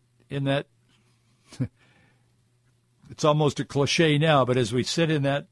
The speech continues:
warm kettle like a frog, while they turn up the heat. Where did this nonsense come from? Well, the critical race theory dogma, it's on display in Idaho and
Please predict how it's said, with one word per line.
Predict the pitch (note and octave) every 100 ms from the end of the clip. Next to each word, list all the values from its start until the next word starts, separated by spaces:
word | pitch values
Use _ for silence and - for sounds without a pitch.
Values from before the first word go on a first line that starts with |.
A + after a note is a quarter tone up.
| _ _ _ _ _ _ _
warm | A#2 D#3 F3
kettle | - F#3 A2 F2+ - _ -
like | B2 D#3+
a |
frog, | - C3 G2 F2+ - _ _ _ _ _ _ _ _
while | A#2
they | A2 A2+
turn | - C#3+ C3
up | B2+
the | C#3+
heat. | B2 G2 F2+ _ _ _ _ _ _ _ _ _ _ _ _ _ _
Where | D#3+
did | D#4+ D#4
this | C4 -
nonsense | E3 G#3+ G#3 G#3+ F#3+
come | F#3+ B3+
from? | - A#2+ E2+ - _ _ _ - -
Well, | F#3
the | F3
critical | - D#4 C#4+ A3+
race | F3 G3+ F#3+
theory | F3 D3 C#3+
dogma, | B2 E3 D#3 A#2 A#2+ B2+ -
it's | C#3+ C3+ - F3+
on | E3+ D#3
display | D3+ - D#3 D#3 C#3+
in | C#3
Idaho | C3 D3 B2+ D3+ D3+
and | C3 C#3